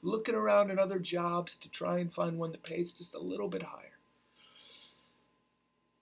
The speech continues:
We have to, to first see if we pass the, the test of contentment. Are you someone who's on the whole content with your financial situation? The second test is this.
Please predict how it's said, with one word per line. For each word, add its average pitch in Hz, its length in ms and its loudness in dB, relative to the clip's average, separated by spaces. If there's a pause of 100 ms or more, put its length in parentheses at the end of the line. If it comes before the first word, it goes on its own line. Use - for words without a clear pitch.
We 208 80 -10
have - 160 -6
to, 214 220 -6 (100)
to 185 100 -6
first - 680 -2 (640)
see - 420 -2
if 180 140 -2
we 180 100 0
pass 175 600 0
the, 160 220 -6
the 165 100 -4
test 175 400 -2
of 175 160 -6
contentment. 175 1000 2 (260)
Are 160 80 -6
you 180 120 0
someone 185 320 0
who's 180 220 2 (220)
on 185 220 4
the 196 100 2
whole 165 520 4
content 139 560 -8
with - 160 -12
your - 120 -8
financial 120 560 -10
situation? 175 760 -6
The - 60 -10
second 196 380 -6
test 180 340 -4
is 196 160 -8
this. 254 380 -4